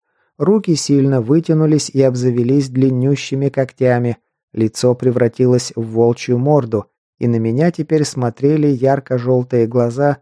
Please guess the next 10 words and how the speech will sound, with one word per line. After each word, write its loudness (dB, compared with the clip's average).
с -18
вертикальными -2
зрачками. -6
Альфа 2
делает 2
шаг -2
вперёд 0
и 0
оскаливает 0
пасть. -6